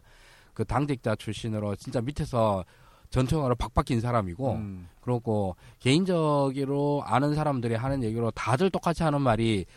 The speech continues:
Speaker 1: 어마어마한 성실성과 열정의
Speaker 2: 음.
Speaker 1: 사람이다. 이렇게 다들 평가를 하더라고요. 이, 그럼에도 불구하고 이정현 씨 같은 경우에는 저는 좀,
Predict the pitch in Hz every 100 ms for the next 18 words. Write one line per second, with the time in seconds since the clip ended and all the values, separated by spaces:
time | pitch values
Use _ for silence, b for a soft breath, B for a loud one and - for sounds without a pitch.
0 | B 107 139 180 202 226 240 220 226 208
1 | 175 - 104 101 101 117 123 143 113 90
2 | 80 113 107 95 90 80 78 80 120 135
3 | 104 85 85 82 107 85 78 78 82 76
4 | 73 78 - - B B B B B B
5 | 127 117 139 156 190 165 - 131 131 127
6 | 110 135 165 170 139 107 113 107 101 101
7 | 95 92 85 B B B B 143 175 139
8 | 92 107 92 80